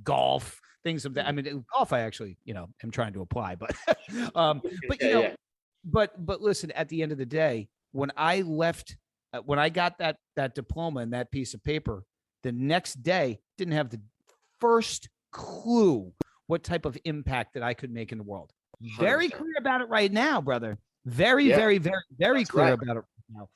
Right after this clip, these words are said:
Speaker 2: That's
Speaker 1: But
Speaker 2: right.
Speaker 1: it took, took twenty-five years for that to develop.
Speaker 2: That's right. And so many people never get there, right? Or,
Speaker 1: Mm-hmm.
Speaker 2: or they just follow the path that was laid out for them. You know, what would happen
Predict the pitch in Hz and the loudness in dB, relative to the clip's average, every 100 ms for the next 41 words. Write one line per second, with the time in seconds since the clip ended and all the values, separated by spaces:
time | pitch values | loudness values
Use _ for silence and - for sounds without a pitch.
0 | _ 113 113 151 117 80 - - - _ | _ 0 2 4 2 0 -8 -14 -14 _
1 | _ _ _ _ _ _ _ _ - 175 | _ _ _ _ _ _ _ _ -8 -8
2 | - _ - 160 160 - 147 127 143 147 | -10 _ -8 -4 -2 0 0 0 -4 -4
3 | - 143 139 135 143 277 - - - _ | -2 -4 -4 -6 -6 -6 -8 -10 -12 _
4 | _ _ _ 113 120 135 143 - - 110 | _ _ _ -4 -2 0 0 -2 -4 -6
5 | 107 139 139 135 131 131 113 101 101 101 | -2 2 2 2 0 -2 -2 0 -2 -2
6 | 92 95 85 80 73 - _ _ - 95 | -2 -4 -4 -8 -12 -16 _ _ -6 -2
7 | 104 98 98 98 101 98 104 104 113 101 | 0 0 0 0 -2 0 0 2 0 -2
8 | - 127 120 123 113 104 107 107 104 104 | -2 4 6 8 6 4 0 0 0 -2
9 | 98 95 98 98 92 87 - - 92 82 | -2 -2 0 2 0 -2 -6 -4 -4 -4
10 | 78 82 87 92 110 131 113 120 117 104 | -10 -12 -10 -2 0 0 0 -2 -2 -4
11 | 104 95 82 | -6 -8 -12